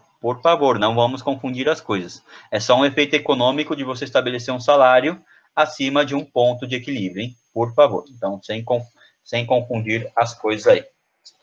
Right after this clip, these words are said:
Tá? Outra coisa que colabora pra ter um salário acima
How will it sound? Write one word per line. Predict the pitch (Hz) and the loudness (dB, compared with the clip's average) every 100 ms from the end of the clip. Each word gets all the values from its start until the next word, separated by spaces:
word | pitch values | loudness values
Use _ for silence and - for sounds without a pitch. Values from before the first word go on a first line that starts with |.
| _ _ _ | _ _ _
Tá? | 214 269 - _ - _ | -4 -4 -12 _ -20 _
Outra | 254 262 269 226 | 6 6 6 0
coisa | - 208 185 | 0 -4 -6
que | 180 | -8
colabora | - 165 139 147 175 165 139 | 0 4 4 6 8 8 4
pra | 139 | 0
ter | 147 | -2
um | 139 | -2
salário | 139 131 131 123 - | 0 2 2 0 0
acima | 139 - 185 233 143 98 | -2 -2 -12 -6 -4 -4